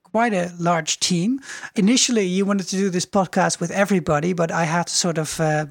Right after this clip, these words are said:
break, uh, break that idea down because that would be too, like, that would be too noisy in a podcast. With, uh, but th-, th-, there were five or six people involved in this project, and, uh,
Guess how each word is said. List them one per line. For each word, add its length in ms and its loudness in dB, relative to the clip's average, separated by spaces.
break, 280 0
uh, 260 -4
break 220 2
that 220 2
idea 520 2
down 340 4
because 280 -4
that 120 0
would 180 -6
be 140 -2
too, 460 0
like, 200 -2
that 100 2
would 160 0
be 100 -2
too 220 2
noisy 480 0
in 80 0
a 60 0
podcast. 600 -6
With, 200 -4
uh, 240 -4
but 260 -2
th-, 180 -4
th-, 220 -8
there 160 2
were 200 0
five 520 0
or 80 -2
six 300 -2
people 340 -4
involved 480 0
in 60 0
this 220 -2
project, 500 -2
and, 200 0
uh, 140 2